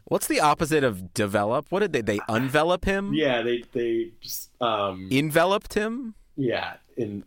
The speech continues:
Speaker 2: in a pit of misery and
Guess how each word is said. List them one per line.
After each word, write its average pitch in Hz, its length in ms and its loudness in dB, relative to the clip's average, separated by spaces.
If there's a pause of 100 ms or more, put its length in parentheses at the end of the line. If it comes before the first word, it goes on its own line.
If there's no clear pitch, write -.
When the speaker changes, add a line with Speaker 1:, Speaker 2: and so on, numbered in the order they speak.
Speaker 2:
in 101 380 -4
a 101 100 -2
pit - 440 -2 (120)
of 95 480 -4 (560)
misery 117 640 0
and 90 260 -6